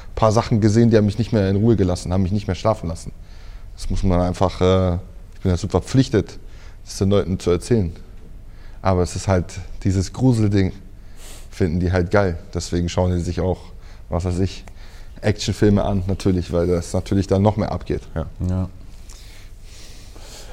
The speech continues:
Speaker 2: Ähm, gut, dass du's sagst, weil auch jetzt, dass du den dreihundertsechzig Grad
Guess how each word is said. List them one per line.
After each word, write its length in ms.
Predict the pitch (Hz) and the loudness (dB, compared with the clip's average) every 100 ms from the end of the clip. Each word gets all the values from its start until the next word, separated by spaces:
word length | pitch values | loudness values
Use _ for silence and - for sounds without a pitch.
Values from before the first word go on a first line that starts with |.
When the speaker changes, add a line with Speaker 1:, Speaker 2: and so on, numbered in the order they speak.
| - | -2
Speaker 2:
Ähm, 640 | 104 101 101 101 101 110 101 | 2 4 4 4 2 2 2
gut, 120 | 135 | 2
dass 80 | 123 | 2
du's 120 | 104 | -2
sagst, 340 | 110 - - - | -2 -2 -8 -2
weil 420 | 87 90 82 - - | 0 0 -2 -6 -8
auch 300 | 90 98 - | -4 -4 -4
jetzt, 320 | 95 - - - - | -6 -6 -12 -12 -8
dass 160 | 85 | -8
du 80 | - | -6
den 140 | 85 82 | -4 -2
dreihundertsechzig 840 | 87 90 92 - - 85 - - - - | 0 0 0 -2 -4 -6 -8 -14 -16 -12
Grad 420 | - 90 95 - | -4 0 2 0